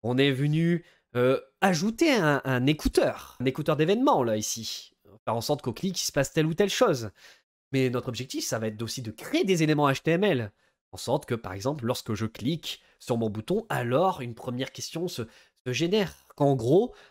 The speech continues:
dans votre index point H T M L ici, eh ben, il n'y ait rien.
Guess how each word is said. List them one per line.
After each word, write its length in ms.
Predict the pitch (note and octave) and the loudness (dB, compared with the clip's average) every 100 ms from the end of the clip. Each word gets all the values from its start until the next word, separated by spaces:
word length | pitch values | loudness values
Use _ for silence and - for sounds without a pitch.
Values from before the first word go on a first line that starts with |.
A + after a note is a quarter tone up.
| _ | _
dans 100 | G#2+ | -2
votre 240 | A2+ B2+ | 0 2
index 300 | C3 C3 A#2+ | 2 2 0
point 140 | - A#2 | -2 -2
H 80 | - | 0
T 60 | |
M 100 | A2+ | 0
L 140 | D#3 G3+ | 2 2
ici, 340 | D#3 G3+ A3+ - _ _ | 0 -2 -4 -8 _ _
eh 80 | |
ben, 120 | F#2+ G2+ | -8 -4
il 140 | A2+ | 0
n'y 200 | C#3 D3 | 4 4
ait 40 | |
rien. 380 | D3 A#2+ C#3 F3+ | 2 0 0 0